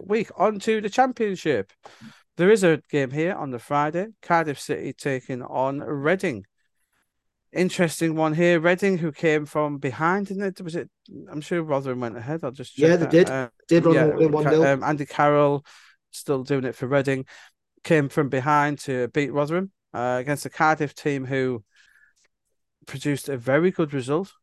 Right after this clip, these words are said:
Speaker 1: uh, to beat Birmingham. Uh,
Speaker 2: Yep.
Speaker 1: didn't see that coming, really.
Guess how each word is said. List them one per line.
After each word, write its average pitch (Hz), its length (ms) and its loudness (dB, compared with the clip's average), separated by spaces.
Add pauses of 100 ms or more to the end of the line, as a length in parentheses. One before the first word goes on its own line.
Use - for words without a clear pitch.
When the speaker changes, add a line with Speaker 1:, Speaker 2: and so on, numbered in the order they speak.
(240)
Speaker 1:
uh, 127 280 0
to 127 140 -8
beat 131 240 -6
Birmingham. 147 440 -2 (200)
Uh, 117 160 -2
Speaker 2:
Yep. - 0 - (120)
Speaker 1:
didn't 135 120 -8
see - 140 -6
that 131 180 -2
coming, 135 280 -8
really. 127 380 0